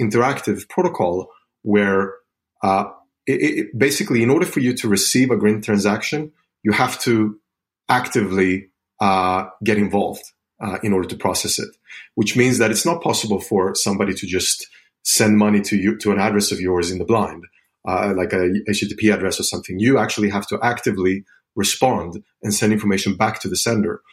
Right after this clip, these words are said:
which means that it's very easy to reject transactions, which allows transaction flows to be more robust in a way. So you don't have this issue of some user sending, uh, address to an address they shouldn't be doing,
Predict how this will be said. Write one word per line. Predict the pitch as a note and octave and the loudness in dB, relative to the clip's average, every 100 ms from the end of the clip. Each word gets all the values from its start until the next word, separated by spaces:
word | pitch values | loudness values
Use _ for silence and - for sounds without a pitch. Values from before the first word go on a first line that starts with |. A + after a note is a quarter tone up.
| - - | -20 -4
which | G#2 - | -2 2
means | B2 A#2+ | 2 4
that | G#2+ | 2
it's | G#2 | 2
very | B2 D3 - | 0 0 0
easy | B2+ G#2+ G2+ - | 2 2 0 0
to | |
reject | G2 F#2+ B2 C#3 - | 2 2 0 -2 -4
transactions, | - F#2+ E2+ E2+ - - E2+ - - - _ _ | -6 -4 -4 -6 -10 -12 -10 -10 -10 -20 _ _
which | - F#2+ G2 - | -2 0 0 -2
allows | G#2+ G2+ G#2 G2 - - _ _ | 2 2 2 0 -2 -6 _ _
transaction | - G#2 A#2 A#2+ G2+ | -2 2 2 0 -2
flows | - G2+ - | 0 0 0
to | G#2 | 0
be | G2+ | 2
more | G#2 G#2 G#2 G2 - _ _ _ _ - | 4 4 4 0 -4 _ _ _ _ 2
robust | A#2 G#2+ C3 - - | 2 2 0 -2 -2
in | F2+ | -4
a | |
way. | D#2+ E2+ F2 - _ _ | -4 -6 -10 -18 _ _
So | - G#2+ | 0 4
you | G#2 | 4
don't | C3+ C3 | 4 2
have | C3 G#2+ | -2 -2
this | G2 | -2
issue | G#2+ G2+ G2+ F#2 | -2 0 2 2
of | F2 - _ _ - | 0 -8 _ _ -4
some | A2+ G#2 | 2 6
user | G#2 G2+ G2 | 6 4 2
sending, | F2 G#2+ G2+ G2 F#2+ F#2+ - | 2 2 2 2 0 -4 -2
uh, | G#2 F#2+ - | 0 0 0
address | A#2 G2+ G2+ - | 0 2 0 0
to | - | -2
an | G2 | 0
address | G2+ F#2+ - | 0 -2 -2
they | F#2+ | 0
shouldn't | B2+ A2+ | 2 2
be | G2+ | 0
doing, | F#2 F#2+ F#2 F2 | 0 0 0 -4